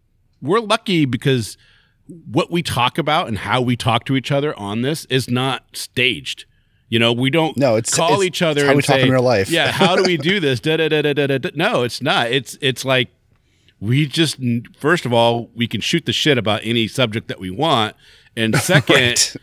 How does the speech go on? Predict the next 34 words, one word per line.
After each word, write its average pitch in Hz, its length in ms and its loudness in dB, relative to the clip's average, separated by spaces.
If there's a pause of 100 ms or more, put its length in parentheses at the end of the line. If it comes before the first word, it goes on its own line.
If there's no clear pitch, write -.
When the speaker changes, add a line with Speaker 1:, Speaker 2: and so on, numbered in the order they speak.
(160)
Speaker 1:
you 135 200 -2
know, 131 240 0
we 135 180 -4
just 151 220 -6
love 123 420 0
what 131 100 -4
we're 113 140 -2
doing. 110 720 0 (880)
So - 160 -2
there 139 160 0
is 202 180 0
no 180 160 0
compromise 104 600 -2
for 95 180 -8
us 80 180 -10
'cause - 120 -14
we 117 100 -2
both 127 280 0
want 127 140 2
Speaker 2:
Yeah, 190 60 0
Speaker 1:
the 220 60 -2
Speaker 2:
no, - 40 -6
Speaker 1:
same 117 200 2
Speaker 2:
we 131 80 0
just 147 100 2
Speaker 1:
things. 127 120 0
Speaker 2:
do 151 160 2
it. 90 140 -2 (200)
Speaker 1:
Yeah. 104 320 -2 (400)
Speaker 2:
Yeah. 123 140 -4
Speaker 1:
So 151 200 2
it's 139 180 -2
pretty 156 240 2
funny. 82 460 -4